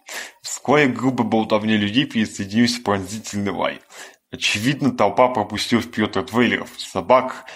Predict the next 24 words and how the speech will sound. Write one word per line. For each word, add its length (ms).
которых 380
Делия 300
искренне 600
ненавидела 680
всем 280
своим 220
детским 340
сердцем. 480
«Дядя 320
Джо, 260
я 100
боюсь 360
за 80
нас 220
обоих!» — 540
воскликнула 480
она, 160
падая 320
на 80
колени 200
перед 140
фигурой 400
в 80
робе. 280